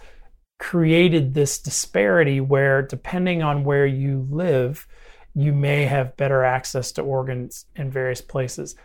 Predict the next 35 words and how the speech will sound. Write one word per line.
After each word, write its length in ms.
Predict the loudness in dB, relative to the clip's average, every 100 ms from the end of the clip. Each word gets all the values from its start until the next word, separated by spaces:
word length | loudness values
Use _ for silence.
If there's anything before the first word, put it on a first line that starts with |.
| -4
The 100 | -2
solution 680 | 0 0 2 4 4 4 2
to 140 | 2 2
that, 300 | 4 4 4
obviously, 540 | 4 4 0 -2 0
is 140 | -2 -6
to 100 | -8
change 400 | -4 -2 -2 -4
the 100 | -6
system. 500 | -4 -4 -4 -10 -16 -8
So 200 | 0 4
in 60 |
other 220 | 6 8 8
words, 300 | 6 4 -4 -18 -20 -20 -20 -8
the 180 | 0 2
way 340 | 6 8 8 8
that 340 | 6 4 0
organ 360 | 4 4 6 6
donation 580 | 6 4 2 0 -4 -4
is 160 | -6
coordinated 840 | -8 -2 2 4 4 4 2 2 0
nationally 580 | 0 0 -2 -4 -2 -2
is 140 | -4
through 280 | -4 -2 -2
these 280 | -2 -2 0
organizations 720 | 0 0 0 2 0 0 -6
called 220 | -2 -2
organ 340 | 0 0 -2 -4
procurement 500 | -12 -8 -6 -4 -4
organizations, 680 | -6 -8 -6 -6 -8 -10
or 100 | -6
O 120 | -4 -4
P 280 | -4 -4
Os. 280 | -2 -4 -6
There's 280 | -8 -8